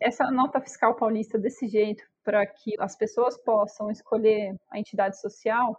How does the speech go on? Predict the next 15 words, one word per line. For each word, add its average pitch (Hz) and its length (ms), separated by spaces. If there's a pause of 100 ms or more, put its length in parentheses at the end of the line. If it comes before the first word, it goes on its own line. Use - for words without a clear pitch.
(140)
ela 233 220
é 240 60
bem 262 200
forte 240 380
aqui 233 180
em 247 60
São 208 200
Paulo, 233 460 (240)
e 226 80
no 240 120
Paraná 269 480
tem 294 140
uma 262 240
política 277 480
parecida. 339 720